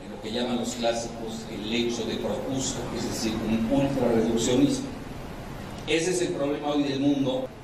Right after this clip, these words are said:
el ultrarreduccionismo del modelo financierista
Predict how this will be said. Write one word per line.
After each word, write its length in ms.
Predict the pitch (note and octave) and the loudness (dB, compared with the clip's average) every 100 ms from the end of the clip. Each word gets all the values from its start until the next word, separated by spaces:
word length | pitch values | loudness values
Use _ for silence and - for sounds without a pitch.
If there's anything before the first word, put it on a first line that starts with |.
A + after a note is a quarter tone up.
| - - - - - - - - A2 | -14 -14 -14 -14 -14 -14 -14 -10 -4
el 240 | A2 C3 | 0 2
ultrarreduccionismo 1600 | E3+ E3+ E3 D#3+ D#3+ - - - - - A2+ A#2 A#2+ - D3 - - | 2 2 4 4 4 0 -4 -6 -8 -4 0 2 0 0 -2 -2 -4
del 200 | G#2+ G#2+ | -2 -2
modelo 380 | A2 B2 C#3 C#3 | -2 0 2 2
financierista 1040 | - G#2+ A#2+ A#2+ - - G2+ - A2+ - | 0 0 0 0 -2 -4 -6 -4 -4 -4